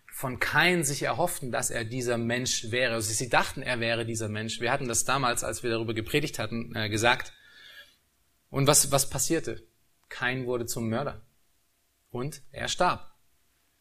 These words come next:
Darauf setzte man seine Hoffnung auf, auf Seth und seine Nachkommen.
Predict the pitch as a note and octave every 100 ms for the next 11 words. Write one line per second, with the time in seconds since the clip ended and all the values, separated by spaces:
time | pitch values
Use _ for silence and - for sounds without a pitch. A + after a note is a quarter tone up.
0 | _ _ _ _ _ _ _ D#3 E3+ -
1 | E3+ - D#3+ D#3+ D#3 - - - - -
2 | D#3 D#3+ E3 F#3+ F#3 E3+ D3+ D#3+ - -
3 | D3 D#3+ - F3+ G#3+ - - - D3+ D#3+
4 | G3+ G3+ D3+ C#3 - C#3 C3+